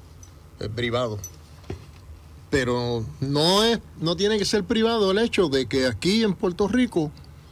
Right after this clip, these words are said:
hay muchos pensionados que tienen un segundo empleo.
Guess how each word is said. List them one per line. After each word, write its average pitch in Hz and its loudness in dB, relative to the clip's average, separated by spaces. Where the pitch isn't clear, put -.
hay 135 -2
muchos 160 0
pensionados 175 0
que 139 -2
tienen 156 2
un 185 4
segundo 196 2
empleo. 156 2